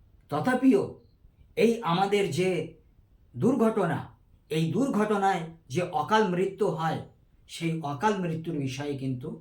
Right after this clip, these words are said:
আমি বলছি আপনাদেরকে। তাই তো আজ আমি এই শনিবন্ধনী সম্বন্ধেই বললাম, শনিবন্ধনীর মাঝখানে একটি তিলের সম্বন্ধে বললাম,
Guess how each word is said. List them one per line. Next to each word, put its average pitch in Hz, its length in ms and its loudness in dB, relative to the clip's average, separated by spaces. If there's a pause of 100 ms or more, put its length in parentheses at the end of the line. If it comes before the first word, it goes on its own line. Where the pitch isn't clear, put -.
(340)
আমি 135 220 -4 (140)
বলছি 123 320 -4
আপনাদেরকে। 120 580 -8 (500)
তাই 147 200 0 (100)
তো 196 80 0 (560)
আজ 151 300 0 (480)
আমি 147 240 -4
এই 139 60 -4
শনিবন্ধনী 190 680 -2
সম্বন্ধেই 190 540 -4
বললাম, 196 380 0 (380)
শনিবন্ধনীর 196 760 -4
মাঝখানে 165 480 -6
একটি - 140 -12 (100)
তিলের 165 320 -2
সম্বন্ধে 190 380 -2
বললাম, 190 360 0